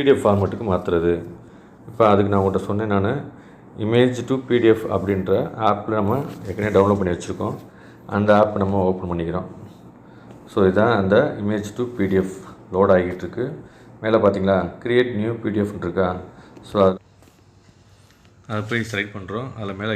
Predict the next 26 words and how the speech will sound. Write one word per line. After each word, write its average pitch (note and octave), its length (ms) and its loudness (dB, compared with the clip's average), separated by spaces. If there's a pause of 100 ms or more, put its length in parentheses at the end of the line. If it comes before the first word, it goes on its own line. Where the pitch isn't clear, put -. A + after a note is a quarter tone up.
(120)
கேமரா A#2+ 340 -2
இருக்கும். A#2 300 -12
அந்த G#2 180 -16
கேமரா A2+ 320 -8
ஆப்ஷனை G2+ 260 -12 (220)
கிளிக் A2 180 -14
பண்ணதுக்கு G#2 360 -10
அப்புறமேட்டு G2 420 -10
இந்த G2 120 -12
மாதிரி G#2+ 180 -10
ஃபோட்டோ A2 220 -6
எடுக்கிற F#2+ 280 -8
மாதிரி F#2+ 160 -8
இருக்கும். G2+ 260 -12 (640)
அது G#2+ 160 -2
நம்ம G2+ 180 -8 (140)
எந்த A#2+ 160 -4 (520)
சர்டிஃபிகேட்டை A2 600 -8
ஃபோட்டோ A2 240 -8
எடுக்கணுமோ G2+ 360 -10 (140)
அந்த G2 180 -12
சர்டிஃபிகேட்டை G2+ 440 -10
அப்படியே F#2+ 240 -8
ஃபோட்டோ G2 260 -8
எடுத்துக்கோங்க. F2+ 400 -12 (640)
ஃபோட்டோ A#2+ 240 -4